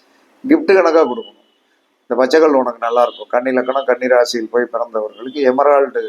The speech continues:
கிரீன், எமரால்டு கிரீன், எமரால்டு பச்சையை வந்து என்ன செய்ய வாங்கி ரெடி பண்ணி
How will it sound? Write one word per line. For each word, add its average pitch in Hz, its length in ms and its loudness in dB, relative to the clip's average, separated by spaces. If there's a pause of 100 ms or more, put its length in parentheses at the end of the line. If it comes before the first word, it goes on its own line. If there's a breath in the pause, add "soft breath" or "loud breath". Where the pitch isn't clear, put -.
(720 soft breath)
கிரீன், 139 280 0 (320)
எமரால்டு 135 560 0
கிரீன், 123 260 -8 (100)
எமரால்டு 135 460 0
பச்சையை 123 360 0
வந்து 113 180 -10
என்ன 110 160 -14
செய்ய 110 180 -4
வாங்கி 110 340 -6
ரெடி 120 200 -2
பண்ணி 123 140 -6